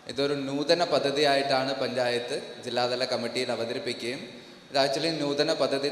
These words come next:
തന്നെയാണ്. കാരണം ഏറ്റവും അത്യാവശ്യമുള്ള ഒരു കാര്യം ജനങ്ങൾക്ക് എത്രത്തോളം ഉപകാരപ്രദം ആവുന്നോ അതാണ് നൂതനമായിട്ടുള്ള പദ്ധതി.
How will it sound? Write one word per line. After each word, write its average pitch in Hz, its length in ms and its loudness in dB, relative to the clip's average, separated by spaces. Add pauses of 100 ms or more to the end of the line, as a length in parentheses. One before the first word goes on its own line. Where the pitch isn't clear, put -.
തന്നെയാണ്. 123 500 -2 (440)
കാരണം 123 360 0 (160)
ഏറ്റവും 160 300 0
അത്യാവശ്യമുള്ള 143 1040 2 (360)
ഒരു 135 240 -2
കാര്യം 135 320 4 (120)
ജനങ്ങൾക്ക് 135 420 -2
എത്രത്തോളം 147 500 0 (120)
ഉപകാരപ്രദം 147 800 4 (120)
ആവുന്നോ 131 440 4 (120)
അതാണ് 131 440 0
നൂതനമായിട്ടുള്ള 131 640 0
പദ്ധതി. 101 360 -4